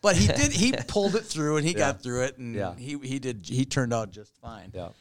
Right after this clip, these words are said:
Speaker 1: All right, uh, so we could go on and on, Gophers, but this is the one where it just, it literally jumps out at me, and you were the one who told me this story, is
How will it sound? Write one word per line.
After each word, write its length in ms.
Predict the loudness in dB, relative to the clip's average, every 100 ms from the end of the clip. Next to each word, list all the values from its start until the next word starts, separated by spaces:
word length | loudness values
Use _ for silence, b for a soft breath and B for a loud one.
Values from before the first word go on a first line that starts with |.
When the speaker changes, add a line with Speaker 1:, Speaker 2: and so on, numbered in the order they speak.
| B B 2
Speaker 1:
All 100 | 2
right, 220 | 2 0
uh, 280 | 2 2 2
so 180 | 0 0
we 160 | 0
could 180 | -2 0
go 160 | 2 2
on 320 | 0 0 0
and 100 | 2
on, 340 | 2 2 0
Gophers, 360 | 0 -2 -2 -6
but 220 | -4 -6 -6 b
this 180 | 0 0
is 80 | 2
the 100 | 2
one 200 | 2 4
where 80 | 4
it 120 | 4
just, 240 | 2 -2 -2
it 140 | -2
literally 300 | 2 2 2 0
jumps 340 | 0 2 4
out 160 | 4 4
at 80 |
me, 180 | 2 0
and 320 | 0 -2 -6 -14 -2
you 200 | 4 6
were 80 | 6
the 80 | 6
one 140 | 0
who 60 | 0
told 320 | 0 0 0
me 80 | -2
this 160 | -2 -2
story, 480 | 0 -2 -2 -4 b b b b b
is 320 | -2 0 2